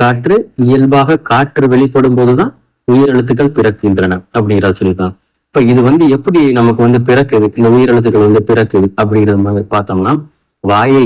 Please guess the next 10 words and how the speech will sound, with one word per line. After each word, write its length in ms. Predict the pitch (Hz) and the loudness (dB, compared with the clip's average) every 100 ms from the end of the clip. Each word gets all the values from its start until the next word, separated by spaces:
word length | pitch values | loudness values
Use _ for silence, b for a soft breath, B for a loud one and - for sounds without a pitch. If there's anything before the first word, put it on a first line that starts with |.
| 104 | 0
திறத்தல், 440 | 123 127 123 156 170 - _ _ - 110 | 0 -2 0 -2 -2 -4 _ _ -6 -2
உதடுகளை 480 | 123 131 127 120 113 113 | 0 0 2 2 2 2
விரித்தல், 380 | 123 123 180 185 - _ _ _ 117 | 0 0 -2 -4 -10 _ _ _ 0
உதடுகளை 440 | 131 147 120 127 143 131 | 2 2 0 0 0 0
குவித்தல், 360 | 117 113 90 - _ _ _ - 139 | 0 0 -4 -6 _ _ _ -4 0
இந்த 140 | 147 151 | 2 4
மூணு 200 | 147 175 156 | 4 2 2
செயல் 200 | 135 139 127 | 0 2 2
மூலமா 260 | 113 107 92 | 2 0 0
தான் 160 | 117 | -2